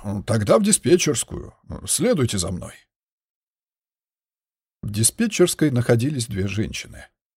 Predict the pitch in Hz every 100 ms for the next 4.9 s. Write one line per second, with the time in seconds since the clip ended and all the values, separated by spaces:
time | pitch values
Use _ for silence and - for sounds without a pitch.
0 | _ 95 104 127 123 135 123 110 113 -
1 | 175 120 90 110 110 113 - 185 - 135
2 | 165 123 90 - 90 - 180 202 - -
3 | 117 214 - 156 - 135 110 110 101 90
4 | 92 104 117 127 143 104 - 76 -